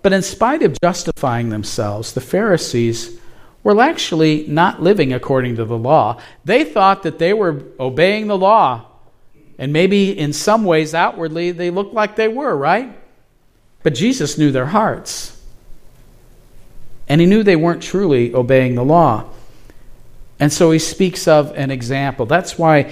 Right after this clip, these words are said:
he brings up this issue of divorce as an example. And he says here, "To divorce and remarry constituted adultery." See, because some of the Pharisees had a very loose view of divorce.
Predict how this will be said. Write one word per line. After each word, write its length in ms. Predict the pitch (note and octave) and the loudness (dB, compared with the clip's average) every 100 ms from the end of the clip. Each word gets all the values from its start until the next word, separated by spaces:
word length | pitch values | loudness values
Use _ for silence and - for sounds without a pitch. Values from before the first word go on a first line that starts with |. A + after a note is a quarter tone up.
| - - | -10 -2
he 100 | C#3+ | 0
brings 320 | D#3 D3+ D3+ | 2 2 4
up 160 | C#3+ C#3+ | 2 2
this 220 | C3+ D3+ | 0 0
issue 260 | C#3 C3 | 0 2
of 140 | C3 A#2 | 2 2
divorce 500 | A#2+ C3+ C3 B2+ B2+ | 0 4 4 2 0
as 120 | A#2+ | 2
an 120 | B2 | 2
example. 680 | A#2+ A#2 A#2+ A#2 C3+ B2 - - - - - - - - - _ - | 2 2 2 0 0 -4 -6 -16 -18 -20 -18 -18 -16 -16 -20 _ 0
And 80 | D#3 | 2
he 80 | D3+ | 4
says 380 | - D#3+ D#3 | 4 2 0
here, 280 | D#3+ C#3 B2+ - - | -2 -2 -4 -8 -2
"To 100 | E3 | 0
divorce 520 | D#3 E3 G3 G3+ F3 | 2 4 4 2 0
and 160 | D3+ | 2
remarry 480 | D#3+ F3 D#3+ E3+ C#3+ | 2 2 4 4 4
constituted 840 | - D#3 D#3 - C3 C#3+ C#3 C3+ | 2 2 0 -2 -4 0 2 2
adultery." 680 | C3+ B2 C3 C3 - A2+ A2+ - - - - - - - - - - - - - - - - - - | 0 0 0 0 -2 -4 -4 -10 -18 -16 -18 -18 -20 -20 -20 -20 -20 -20 -20 -20 -20 -18 -16 -12 -2
See, 160 | D#3 | 0
because 340 | D3 D#3+ D3 - | 2 2 0 0
some 200 | F#3 G3+ | 0 0
of 80 | |
the 80 | F3 | -2
Pharisees 560 | - E3+ E3+ - C#3 C#3+ | 2 4 4 2 -4 0
had 140 | D3 | 0
a 40 | B2+ | 2
very 400 | D3+ D3+ C3 C3 | 2 2 0 -2
loose 540 | C3 C3 D3+ D3 - | -4 4 6 4 0
view 520 | B2 C#3 C3+ A2 A2 - - - - | -2 0 2 0 -4 -12 -18 -10 0
of 340 | B2+ B2 A#2 - - - | 2 2 0 -12 -20 -2
divorce. 720 | A#2+ A#2 A2+ F#2+ A2+ - - | 0 2 0 -2 -6 -10 -12